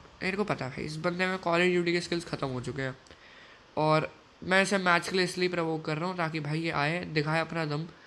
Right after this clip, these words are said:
जिसके अंदर नहीं है अब, क्योंकि last टाइम मेरे से हारा है। वो video मैं अभी तक नहीं डाल रहा,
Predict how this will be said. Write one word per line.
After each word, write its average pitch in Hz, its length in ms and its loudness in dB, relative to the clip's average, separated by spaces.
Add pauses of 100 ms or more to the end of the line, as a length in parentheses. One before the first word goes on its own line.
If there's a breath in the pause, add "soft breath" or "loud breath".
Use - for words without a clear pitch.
(300 loud breath)
जिसके 180 220 0
अंदर 180 180 0
नहीं 170 260 2
है 156 60 2
अब, 151 200 0
क्योंकि 185 240 4
last 175 300 4
टाइम 185 200 0
मेरे 180 160 -6
से 175 120 -4
हारा 147 240 -2
है। 147 60 0
वो 156 100 0
video 160 260 -2
मैं 170 60 -2
अभी 165 140 -2
तक 160 160 -6
नहीं 165 100 -6
डाल 139 180 -2
रहा, 156 200 -6